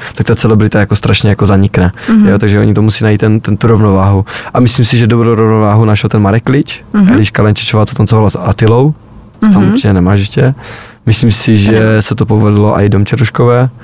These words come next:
Speaker 1: která tancovala s Adamem Bardym a určitě se to povedlo mně.
Speaker 2: Mhm.
Speaker 1: <laughs> Takže,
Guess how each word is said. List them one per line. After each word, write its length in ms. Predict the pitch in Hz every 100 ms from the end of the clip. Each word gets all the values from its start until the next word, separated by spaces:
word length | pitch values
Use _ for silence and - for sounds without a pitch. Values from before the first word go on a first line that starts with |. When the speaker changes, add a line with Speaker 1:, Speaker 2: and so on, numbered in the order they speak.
| - - -
Speaker 1:
která 220 | - 104
tancovala 360 | 95 101 101 104
s 60 | 110
Adamem 280 | 110 113
Bardym 440 | 113 117 110 113 -
a 640 | - 101 101 101 101 101 104
určitě 400 | - 110 - 110
se 80 | 104
to 80 | 110
povedlo 280 | 98 101 104
mně. 200 | 107 95 - - -
Speaker 2:
Mhm. 440 | 214 185 131 220 170 151 135
Speaker 1:
<laughs> 160 | - 233
Takže, 360 | 110 98 160